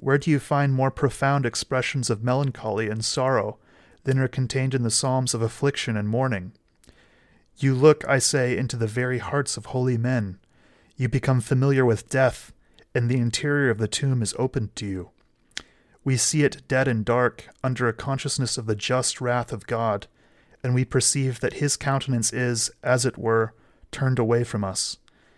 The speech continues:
In the two great passions of fear and hope, we find them depicted in language which no painter can embody, and which the greatest human actor would ineffectually attempt tr-, to transcend."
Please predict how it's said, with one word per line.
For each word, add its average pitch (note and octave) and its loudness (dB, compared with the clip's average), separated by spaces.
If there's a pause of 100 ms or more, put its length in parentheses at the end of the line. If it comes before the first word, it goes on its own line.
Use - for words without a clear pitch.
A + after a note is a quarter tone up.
(360)
In B2+ 2
the B2+ 4
two E3 2
great D3 4
passions B2 0
of A#2 -2
fear C3+ -2
and A#2+ -2 (140)
hope, - -6
we B2 -2
find C3 2
them B2 2
depicted B2+ -2
in A2 -2
language B2+ 0
which - -6
no C3 2
painter C3 -2
can A#2+ -6
embody, A2+ -2 (600)
and A#2 0
which A#2+ 0
the C3+ 0
greatest B2+ 0
human B2+ 0
actor A#2+ -2
would B2+ -6
ineffectually A#2+ -2
attempt A2+ -6
tr-, - -10 (120)
to - -4
transcend." G2+ -4